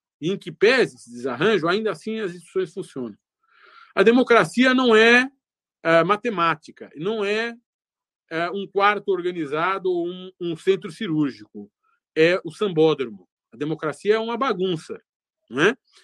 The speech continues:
Mas ainda assim não há nada melhor do que a democracia. Aqueles que são paladinos da liberdade devem ser também paladinos da democracia. Não pode ter autocrata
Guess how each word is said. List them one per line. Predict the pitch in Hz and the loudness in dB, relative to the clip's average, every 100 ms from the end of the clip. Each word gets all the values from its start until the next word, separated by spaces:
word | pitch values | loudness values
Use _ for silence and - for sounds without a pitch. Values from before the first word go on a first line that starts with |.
| _ | _
Mas | 170 160 | 0 2
ainda | 185 226 190 | 2 0 -4
assim | - 247 | -4 -6
não | 226 | -4
há | |
nada | 185 214 220 | 0 0 0
melhor | 208 208 160 175 214 | -2 -2 0 -2 -2
do | 208 | -4
que | 202 | -6
a | |
democracia. | 196 202 208 190 - 175 | -6 -6 -6 -6 -6 -6
Aqueles | 190 233 - | -6 -8 -8
que | 202 | -12
são | 165 190 160 | -6 -6 -2
paladinos | 180 165 135 160 160 | 0 0 0 -4 -2
da | 151 | -4
liberdade | 139 127 107 143 202 170 104 _ _ _ _ _ _ | -4 -6 -4 0 0 0 -8 _ _ _ _ _ _
devem | 131 175 185 | 0 2 0
ser | 165 185 | -4 -6
também | 202 170 170 | -6 -6 -8
paladinos | 165 185 165 135 170 156 | -6 -4 -4 -6 -10 -8
da | 160 | -8
democracia. | 160 160 180 156 139 | -6 -6 -6 -6 -2
Não | 165 208 | 0 2
pode | 196 202 160 156 | 4 4 2 0
ter | 175 175 | 2 4
autocrata | 175 165 180 151 151 160 165 196 | 2 -2 -4 -4 2 2 2 -4